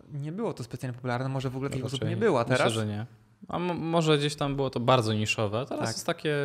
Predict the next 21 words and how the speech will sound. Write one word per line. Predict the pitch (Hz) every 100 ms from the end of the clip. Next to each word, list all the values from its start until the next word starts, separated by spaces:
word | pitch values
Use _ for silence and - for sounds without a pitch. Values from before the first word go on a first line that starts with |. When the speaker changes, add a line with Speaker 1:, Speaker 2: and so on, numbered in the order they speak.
| 135
Speaker 2:
w |
sumie | - 135
na | 123
porządku | 117 117 110 - 101
dziennym, | 92 92 98
nie? | 135
Speaker 1:
Tak, | 311
dokładnie. | 247 247 208 160
Są | - 196 202
różne | 175 170 180 190
fajne | 185 170 170 170
gabinety, | 147 143 143 147 175
kliniki | - 151 156 151
stomatologiczne, | - 143 139 123 120 170
gdzie | 156 170
po |
prostu | 139 135 - 175
fizjoterapeuci | 156 147 131 151
mają | 220 190 131
swoje | - 135 123
gabinety | 123 123 127 110 -